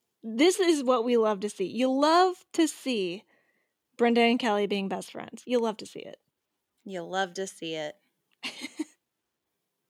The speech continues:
Speaker 2: And then, yeah, the only thing we see for Hell Week for the alpha people is Kelly and Donna have to walk around campus in, like, the cold cream, the shower caps, and the robes. And they're like, "Oh my God, this is so embarrassing." But, like,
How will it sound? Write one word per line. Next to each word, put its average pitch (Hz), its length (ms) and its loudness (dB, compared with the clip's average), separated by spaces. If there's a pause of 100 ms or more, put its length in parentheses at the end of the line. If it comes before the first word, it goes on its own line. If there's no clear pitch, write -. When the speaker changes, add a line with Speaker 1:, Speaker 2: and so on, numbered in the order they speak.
(440)
Speaker 2:
And 226 100 2
then, 208 100 0
yeah, 180 140 0
the 170 120 -4
only 196 220 -2
thing 196 140 -6
we 190 100 -4
see 185 180 -4
for 185 140 -4
Hell 175 200 -2
Week 165 240 -8
for 160 520 -4 (360)
the 160 380 -2 (280)
alpha 165 720 -4 (240)
people 156 540 -10 (440)
is 165 480 -4
Kelly 180 300 -2
and 175 80 -8
Donna 170 260 0
have 165 160 -6
to 180 100 -6
walk 170 220 -2
around 165 220 -2
campus 156 600 -8
in, 180 120 -10
like, 160 160 -8
the 185 80 -10
cold 175 240 -8
cream, 165 200 -10
the 170 80 -10
shower 160 260 -4
caps, 160 260 -6
and 185 80 -12
the 175 80 -8
robes. 160 260 -4
And 175 80 -10
they're 185 140 -8
like, 196 200 -6
"Oh 285 100 -2
my 349 120 2
God, 349 140 6
this 339 220 0
is 339 140 -4
so 320 180 8
embarrassing." 269 960 2
But, 220 160 -4
like, 233 240 -6